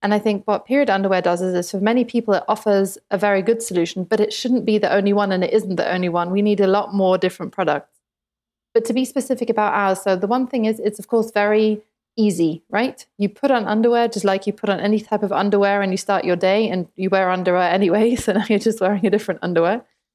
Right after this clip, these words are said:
You also don't have to insert anything into your body. This is something that less and less people want to do, that they don't like to, having invasive products. It could be cultural reasons, it could be health reasons. There's all kind of reasons why w-, people don't want to do that. And it's also, um, good if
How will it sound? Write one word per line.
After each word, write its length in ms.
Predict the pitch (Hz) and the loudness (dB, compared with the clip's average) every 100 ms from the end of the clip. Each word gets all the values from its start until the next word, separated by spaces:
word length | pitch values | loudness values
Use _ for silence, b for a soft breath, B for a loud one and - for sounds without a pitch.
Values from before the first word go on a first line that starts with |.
| _ _ 202 | _ _ -4
You 140 | 202 | 0
also 300 | 240 254 262 | 2 2 0
don't 240 | 233 220 202 | 2 0 0
have 260 | 214 - - | -6 -6 0
to 440 | 208 196 208 - - | 0 2 -2 -2 -2
insert 380 | 233 226 214 | 0 0 0
anything 320 | 208 202 208 196 | 0 0 -2 -2
into 180 | 196 | 0
your 60 | 185 | 0
body. 320 | 180 214 294 | 0 0 0
This 200 | 214 190 | 0 -4
is 80 | 208 | -4
something 380 | 214 202 196 185 | -4 -2 -4 0
that 240 | 185 175 | 0 0
less 220 | 185 190 202 | -2 -2 -2
and 80 | |
less 140 | 190 185 | -2 -2
people 280 | 208 202 180 | -2 0 0
want 200 | 175 175 | 0 -6
to 100 | 170 | -2
do, 200 | 190 226 | 2 2
that 120 | 170 | 2
they 100 | 175 | 0
don't 240 | 185 190 196 | 0 -2 -2
like 200 | 175 _ | -6 _
to, 120 | - - | -14 -6
having 400 | 185 180 180 - | -4 -4 -6 -4
invasive 480 | 190 180 180 202 - | -2 0 0 -4 -4
products. 600 | 196 233 285 - - - | -2 0 -2 -10 -20 -10
It 120 | 151 | -10
could 80 | 175 | -8
be 60 | 175 | -10
cultural 440 | - 269 262 233 | -2 -2 0 0
reasons, 380 | 214 208 202 185 | 2 0 -2 -4
it 60 | - | -4
could 100 | 180 | -2
be 80 | |
health 320 | 208 240 233 233 | 0 0 0 0
reasons. 480 | 208 196 190 190 | 0 2 0 -2
There's 140 | 185 175 | -4 -4
all 100 | 180 | -2
kind 160 | 185 | -2
of 60 | 180 | -2
reasons 220 | 180 180 | -2 -2
why 80 | 180 | -2
w-, 160 | 175 - | -2 -4
people 240 | - 170 | -8 -2
don't 120 | 170 | -2
want 100 | 180 | 0
to 60 | 175 | 0
do 140 | 185 | 2
that. 260 | 226 277 - _ _ _ _ - | 0 0 -6 _ _ _ _ -4
And 120 | 196 | -2
it's 100 | 175 | 0
also, 460 | 190 190 180 185 180 | 0 0 0 2 2
um, 260 | 185 180 180 | 0 -2 -4
good 280 | - 202 165 | 2 2 2
if 320 | 180 180 | -2 -2